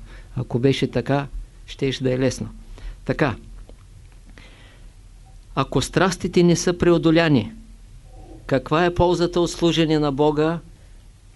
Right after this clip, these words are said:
и каква е ползата от служенето на религията? Въобще на кого служиш? И как служиш? Въобще можеш ли да служиш?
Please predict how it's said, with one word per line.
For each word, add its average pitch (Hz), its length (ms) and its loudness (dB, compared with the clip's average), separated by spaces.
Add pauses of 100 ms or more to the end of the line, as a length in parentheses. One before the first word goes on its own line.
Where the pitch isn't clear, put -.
(300)
и 147 180 0
каква 156 320 2
е 165 120 0
ползата 160 420 2
от 156 100 2
служенето 151 560 4
на 147 140 2
религията? 123 560 2 (180)
Въобще 127 360 2
на 151 100 2
кого 143 340 0
служиш? 135 540 -2 (580)
И 123 80 0
как 143 280 -2
служиш? 131 380 -4
Въобще 117 340 0
можеш 135 420 0
ли 156 60 0
да 147 120 0
служиш? 143 520 -2